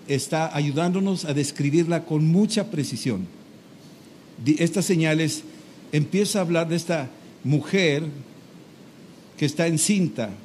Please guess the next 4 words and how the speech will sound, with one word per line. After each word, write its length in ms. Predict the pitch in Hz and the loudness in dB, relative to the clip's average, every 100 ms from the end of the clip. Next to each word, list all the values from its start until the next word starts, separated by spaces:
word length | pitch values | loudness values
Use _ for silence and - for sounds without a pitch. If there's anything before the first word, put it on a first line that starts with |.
| - | -12
versículo 460 | 117 110 151 151 151 | -8 -6 -6 -2 0
dos, 460 | 170 170 - - - - - - - - - - - - - - - - - | 0 -2 -4 -12 -18 -20 -20 -20 -20 -20 -20 -20 -20 -20 -20 -20 -20 -20 -10
está 280 | 123 117 147 | -8 -4 -2
encinta. 640 | 147 139 202 175 139 113 | 0 2 2 2 0 -6